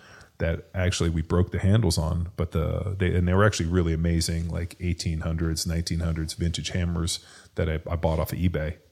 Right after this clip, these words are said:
and, um, have <laughs> since taken them and welded chromoly steel, like inch,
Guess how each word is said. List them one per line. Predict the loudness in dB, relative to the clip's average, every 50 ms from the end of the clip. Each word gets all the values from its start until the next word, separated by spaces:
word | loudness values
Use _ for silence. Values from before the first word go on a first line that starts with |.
| _ _ _ _
and, | -4 -2 -2 -2 -2 -2 -2
um, | -4 -4 -4 -4 -4 -4 -4 -4 -4 -6 -6 -8 -4
have | -4 -2 -2 -4 -6 _ -4
<laughs> | -4 0 0
since | 0 2 4 2 2 2 0
taken | -2 0 0 0 0 0 -2
them | -2 -2 -2 -2 -4 -6 -12 -20 -20 -18 _ -4
and | -4 -2 -2 0
welded | 2 4 4 4 4 4 2 0 -2 -6 -10 _
chromoly | -2 0 0 2 2 2 2 2 2 0 -2 -4 -10 -10
steel, | -6 -6 -2 0 2 2 4 2
like | 2 0 -2 -4 -4
inch, | -4 -2 -2 -2 -4 -6 -8 -8 -10